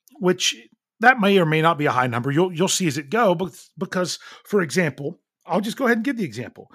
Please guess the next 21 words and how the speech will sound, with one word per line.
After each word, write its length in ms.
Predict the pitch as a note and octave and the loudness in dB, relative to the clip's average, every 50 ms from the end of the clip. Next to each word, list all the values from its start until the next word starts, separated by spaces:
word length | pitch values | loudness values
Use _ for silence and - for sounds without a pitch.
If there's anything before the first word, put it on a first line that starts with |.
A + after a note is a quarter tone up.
| - - - - - - _ _ | -20 -20 -20 -20 -20 -20 _ _
In 600 | - A3 F#3 F#3 F#3+ F#3 F3+ F3+ F3+ F3 E3 C#3+ C3 | 0 4 4 6 6 6 4 4 2 0 -2 -4 -2
two 140 | - A#3 A3+ | 0 0 2
thousand 380 | - B3 A3+ G#3 F#3+ D3+ F3+ | 4 4 4 4 4 2 2
eleven, 340 | F3 F3 F#3+ A#3 B3 F3 F#3 | 2 2 2 2 2 2 2
there 120 | E3+ G#3 A3+ | 2 2 2
was 120 | A3 F3+ | 2 2
only 260 | F#3+ F#3 F3 D#3+ D#3+ | 2 4 4 4 2
one 580 | C#3+ C3 A#2+ A#2+ C3 C#3+ D3+ F3 F#3 G3+ G#3+ A#3 | 0 -2 -4 0 4 6 8 8 8 8 6 4
r-, 800 | A3+ - _ _ _ _ _ _ _ _ - C3+ A#2 B2 D3+ G3 F#3 | 2 0 _ _ _ _ _ _ _ _ -14 -10 -8 -8 -8 -8 -4
drafted 560 | B2 - F3 F3 F3 E3 - - G3 F3 C#3 | 2 6 8 8 8 6 4 2 0 0 2
rookie 520 | C3 D3+ F3+ - - B2+ A2 G#2 F#2+ - _ _ _ _ _ | 2 0 0 0 -2 -8 -14 -14 -16 -18 _ _ _ _ _
that 160 | - D#3 C3+ - | -8 -6 -2 -2
started 480 | - - - F3 F3 E3 A#2+ A2 G#2+ | -2 0 2 4 4 4 2 -2 -8
during 240 | G#2+ C3 A#2 A2 A#2+ | -8 -8 -8 -8 -6
that 180 | B2 A#2+ A2 - | -6 -8 -8 -6
season. 320 | - G3 F#3+ D3+ - - _ _ _ _ _ _ - - - _ _ _ _ - | -4 -4 -4 -4 -6 -10 _ _ _ _ _ _ -20 -20 -20 _ _ _ _ -8
Um, 460 | - B2+ B2 A#2 A2 A2 G2+ F#2 F2+ _ _ _ _ _ _ - | -4 -4 -2 -2 -4 -6 -10 -14 -20 _ _ _ _ _ _ -10
and 160 | F3 D3 C#3+ | -6 -4 -4
it 100 | D#3+ D3 | -4 -4
was 300 | B2+ C#3+ C#3 B2 - - | -4 -6 -8 -8 -8 -6
Marcus, 340 | C#3 C#3 C3+ - - - - | -4 -4 -4 -4 -6 -10 -14